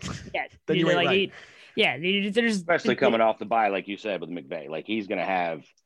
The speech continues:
Speaker 3: a bunch of stuff schemed up to get guys wide open, those play action things he likes to do with, where Jared's way out of the pocket.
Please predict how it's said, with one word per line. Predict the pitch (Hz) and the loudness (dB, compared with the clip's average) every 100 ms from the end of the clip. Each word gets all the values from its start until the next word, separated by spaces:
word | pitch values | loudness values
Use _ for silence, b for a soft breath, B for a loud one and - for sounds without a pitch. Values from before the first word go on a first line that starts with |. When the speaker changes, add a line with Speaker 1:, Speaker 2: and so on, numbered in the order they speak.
| _ _ _ | _ _ _
Speaker 3:
a | 101 | -6
bunch | 90 113 101 | 0 0 0
of | 95 | -2
stuff | - 98 82 | -4 -4 -4
schemed | - 101 87 85 | -4 -4 -2 -4
up | 82 | -6
to | 87 | -6
get | 87 82 | -8 -6
guys | 80 80 78 | -4 -4 -2
wide | 90 90 | -2 0
open, | 85 82 85 | 0 -2 -4
those | 85 82 | -6 -8
play | - 98 | -6 -4
action | 90 82 - 78 | -2 -4 -8 -10
things | 82 80 | -10 -8
he | 87 | -8
likes | 80 78 | -6 -6
to | - | -4
do | 82 | -4
with, | 76 - | -4 -6
where | 85 76 | -6 -4
Jared's | 69 85 76 | -2 -2 -2
way | 73 80 95 95 | -2 2 2 4
out | 87 | 2
of | 85 | -2
the | |
pocket. | 82 85 - 80 | -4 -6 -6 -8